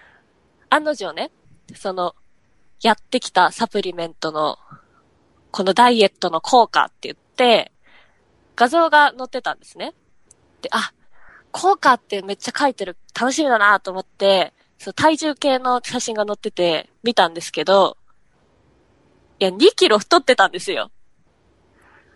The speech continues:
なんか、いや、いやいやいや、どんだけ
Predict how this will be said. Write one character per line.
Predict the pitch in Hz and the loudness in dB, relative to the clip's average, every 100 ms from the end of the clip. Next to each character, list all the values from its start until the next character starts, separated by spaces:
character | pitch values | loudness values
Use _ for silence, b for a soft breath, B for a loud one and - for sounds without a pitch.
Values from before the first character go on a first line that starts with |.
| b _ _ _ _ _ _ | b _ _ _ _ _ _
な | 247 269 | 2 2
ん | |
か、 | - 233 220 180 - - | 4 2 4 0 -6 -6
い | 233 | -4
や、 | 202 b b _ | -4 b b _
い | 226 | -6
や | 247 | -6
い | 240 | -4
や | |
い | 269 | -2
や、 | 208 - b b _ | -2 -4 b b _
ど | 294 403 | -2 0
ん | |
だ | 427 | -2
け | - 381 381 339 | -2 -2 -2 -2